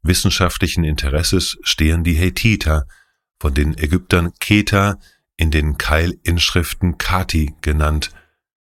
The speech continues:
deren Kernland das Gebiet des Halis, des Hauptstroms Ostkleinasiens, und deren Blüte die Zeit von vierzehnhundert bis zwölfhundert umfasste.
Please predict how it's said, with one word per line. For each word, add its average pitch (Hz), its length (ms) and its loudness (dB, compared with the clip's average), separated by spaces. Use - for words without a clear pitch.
deren 73 320 0
Kernland 98 640 4
das - 160 0
Gebiet 85 340 2
des - 260 -2
Halis, 95 540 0
des - 380 0
Hauptstroms 82 920 0
Ostkleinasiens, 82 1400 0
und 147 200 2
deren 98 320 4
Blüte 98 440 2
die 78 180 2
Zeit 90 400 -2
von 76 260 0
vierzehnhundert 98 800 -2
bis - 280 -2
zwölfhundert 82 840 -2
umfasste. 90 840 -2